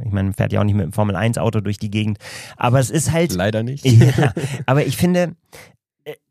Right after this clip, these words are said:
Speaker 1: d-, das ist irgendwie das, das Interessante und deswegen haben, das haben wir jetzt auch, äh, in der aktuellen Ausgabe der Triathlon, haben wir es, äh, auch mit reingenommen. Ich hab's vorhin, vorne ins Edi auch geschrieben, ist, ich, äh, an, an Schuhen begeistert mich immer,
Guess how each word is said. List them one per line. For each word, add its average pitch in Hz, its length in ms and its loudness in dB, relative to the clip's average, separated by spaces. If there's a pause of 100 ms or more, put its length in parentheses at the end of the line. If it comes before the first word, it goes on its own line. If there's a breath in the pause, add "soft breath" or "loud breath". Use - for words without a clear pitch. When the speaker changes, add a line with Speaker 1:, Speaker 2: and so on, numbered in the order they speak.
Speaker 1:
d-, 165 260 -16
das 143 200 0
ist 160 120 -2
irgendwie 160 240 2
das, 143 220 0
das 127 180 -2
Interessante 151 560 0
und 135 80 2
deswegen 139 240 2
haben, 135 140 -2
das 127 160 0
haben 147 100 2
wir 143 60 2
jetzt 131 180 -2
auch, 123 280 0
äh, 117 260 2
in 117 100 0
der 120 120 2
aktuellen 117 280 -2
Ausgabe 135 320 -2
der 120 100 -2
Triathlon, 123 460 -2
haben 127 120 -2
wir 127 60 2
es, 117 140 -4
äh, - 240 -10
auch 123 140 0
mit 127 120 0
reingenommen. 131 400 0
Ich 110 80 0
hab's 127 140 -4
vorhin, 131 300 0
vorne 135 300 0
ins 117 120 -2
Edi 135 240 0
auch 101 100 -4
geschrieben, 113 300 -4
ist, 104 200 -6
ich, 92 300 -14
äh, - 140 -10
an, 117 360 -2 (320)
an 117 140 0
Schuhen 220 420 0 (260 soft breath)
begeistert 143 440 0
mich 143 140 -2
immer, 139 240 0